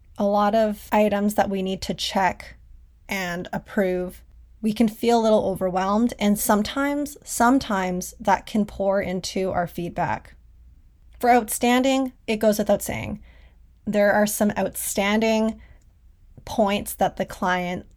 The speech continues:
wants to follow through. "I don't like this chair. I don't like this. This is what I do like. This is what needs to be updated." That is, without saying,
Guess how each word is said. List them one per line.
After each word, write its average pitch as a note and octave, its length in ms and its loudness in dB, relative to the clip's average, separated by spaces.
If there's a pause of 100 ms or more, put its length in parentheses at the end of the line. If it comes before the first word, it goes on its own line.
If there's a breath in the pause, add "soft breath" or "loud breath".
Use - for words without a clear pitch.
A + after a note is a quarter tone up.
(160)
wants F#3 480 -2
to F3+ 600 -4 (680)
follow F3+ 300 2
through. G3+ 580 -4 (460 soft breath)
"I G3+ 120 2
don't F#3 240 -2
like F3 220 -6
this D#3+ 180 -10
chair. G#3 380 4
I F#3+ 140 -2
don't F#3 240 -6
like - 240 -10
this. G#3 480 4
This F3+ 200 -8
is F3 120 -10
what F3+ 140 -2
I F#3+ 100 -4
do A#3+ 280 2
like. G#3+ 380 4
This F#3 160 -8
is F3+ 160 -8
what F3 260 -2
needs F3+ 320 -8
to - 180 -8
be E3+ 420 -8 (680)
updated." - 600 -4 (320)
That G#3 320 2
is, G3+ 340 -4 (140)
without G3+ 540 4 (120)
saying, G3+ 720 -2